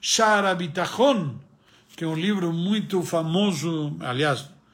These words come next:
Chovot HaLevavot, Os Deveres do Coração, e tem um capítulo inteiro sobre, eh, confiança em Deus, e lá simplesmente tá explicado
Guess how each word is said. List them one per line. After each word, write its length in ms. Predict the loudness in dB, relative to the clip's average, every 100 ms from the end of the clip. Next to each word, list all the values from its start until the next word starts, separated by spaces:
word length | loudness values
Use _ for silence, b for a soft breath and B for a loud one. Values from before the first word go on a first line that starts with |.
| b b b -10
Chovot 320 | -4 0 2
HaLevavot, 760 | 2 2 0 4 8 8 4 -10 -20 B B B
Os 160 | -8 -4
Deveres 480 | -2 4 4 4 0
do 140 | -2
Coração, 720 | 0 -2 0 2 2 2 -4 B B B -8
e 80 | 0
tem 140 | 2
um 140 | 2
capítulo 600 | 0 -2 0 -2 0 -2
inteiro 500 | -2 -2 2 2 2 0
sobre, 560 | -2 0 0 -2 -6 b b b _ -10
eh, 380 | -6 -4 -4 -4
confiança 840 | -2 0 -2 0 4 4 2 0 -2
em 180 | -2
Deus, 500 | 0 2 2 0 -8 -14 B B B -8
e 100 | -4
lá 320 | 0 0 0
simplesmente 840 | -2 -4 -6 -6 -8 -4 -4 -4 -4
tá 280 | -4 -4 -4
explicado 760 | -6 -8 -8 -2 -2 -2 -8